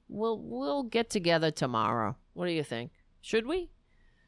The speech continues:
Thank you, Errol, for your super chat. Thank you, Slow Tree, for your super chat. And thank you, Haiku, for your super chat.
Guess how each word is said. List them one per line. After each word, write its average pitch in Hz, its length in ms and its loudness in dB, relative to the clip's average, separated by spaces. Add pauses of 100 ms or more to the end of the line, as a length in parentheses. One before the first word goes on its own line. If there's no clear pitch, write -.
(800)
Thank 254 380 2
you, 247 180 2
Errol, 226 460 6
for 190 180 0
your 185 140 4
super 208 320 -2
chat. 208 440 -2 (180)
Thank - 360 0
you, 202 120 2
Slow 240 400 4
Tree, 208 600 0
for 247 240 2
your 233 200 4
super 202 400 -2
chat. 190 420 0
And 165 160 0
thank 202 240 2
you, 190 140 2
Haiku, 214 600 2 (320)
for 202 400 2
your 190 240 0
super 185 400 -4
chat. 175 420 -2